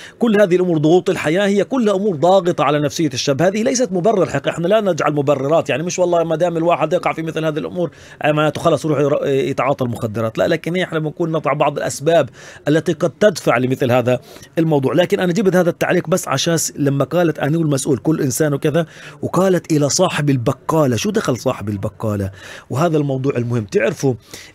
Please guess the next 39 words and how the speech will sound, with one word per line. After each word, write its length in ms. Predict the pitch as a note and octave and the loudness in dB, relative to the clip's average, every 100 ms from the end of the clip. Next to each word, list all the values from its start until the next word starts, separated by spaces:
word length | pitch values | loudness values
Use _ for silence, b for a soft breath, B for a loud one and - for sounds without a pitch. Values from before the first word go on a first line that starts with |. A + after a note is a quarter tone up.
| - | -2
إنه 360 | G3 F3+ E3+ - | 0 0 0 0
المخدرات 840 | F3+ E3 F3 D3 D3+ D3+ D#3+ - | 0 2 0 0 0 2 0 0
تبدأ 300 | D3 B2+ D3 | -2 0 -2
بالسيجارة. 680 | B2+ A2+ B2 G#2+ G#2+ E2+ - - B B B - - | -2 -4 -6 -4 -4 -6 -12 -20 B B B -8 0
إيه، 160 | C3+ D#3+ | 0 4
ليس 300 | F#3+ A#3+ A#3 | 4 4 2
كل 160 | G3+ | 4
واحد 280 | G#3 E3+ D#3+ | 4 2 0
دخن 280 | F#3+ - F#3 | -2 -2 -2
يعني 160 | D#3 | 0
بده 180 | D3 C#3+ | 0 0
يش-، 120 | D3+ | 0
يتعاطى 420 | - C#3+ C#3 D#3+ C#3+ | -2 -2 0 0 -2
مخدرات، 600 | - C#3 B2+ C#3+ C#3+ - | -2 -2 0 0 0 -2
لكن 300 | B2+ C#3+ C3+ | -2 -4 -4
كثير 520 | - F#3 A3 A3+ - | -4 -2 2 2 0
أو 200 | - C#3+ - | 0 2 2
أغلب 360 | A3+ F#3+ E3+ | 2 2 0
اللي، 300 | D#3 D3+ D3+ | 2 2 0
اللي 180 | C#3+ C3+ | 0 0
بوصلوا 460 | C3 F#3+ - F3+ D3+ | 2 0 0 0 0
لمرحلة 300 | C#3+ B2+ F3 | 0 -2 -2
المخدرات 600 | E3 D#3 D3 C#3 D3 D3+ | -2 -2 -2 0 0 0
بيبدوا، 420 | C3 D3+ C3 C#3 C3+ | 0 -2 -2 -2 0
بيبدأ 300 | C#3+ A#2+ C3+ | -2 -2 -2
الموضوع 380 | B2+ A#2 B2+ | -2 -2 -2
بالسيجارة. 600 | A2 A#2 G#2+ A2+ G#2 F#2+ B B B B - | -4 -6 -8 -6 -6 -8 B B B B 2
هذه 220 | E3+ E3+ | 2 2
السيجارة 420 | - D3+ D#3+ D3+ | 0 0 2 2
باخدها 360 | D3 - D3 B2+ | 2 0 0 0
من 140 | B2 | 0
ولد، 320 | B2+ D#3+ D3+ | 2 2 0
باخدها 280 | B2+ C3+ B2 | -2 -2 -2
من 120 | A#2+ | -4
صاحبه، 440 | G#2 C#3+ C#3+ D3 D3 | 0 0 0 -2 -2
باخدها 360 | C3 - B2 | -2 -2 -2
من 120 | A#2+ | -4
طفل، 340 | A2+ D3+ D3+ C#3+ | -4 -4 -2 -2
باخدها 460 | B2 - C3 B2+ | -4 -2 -2 -2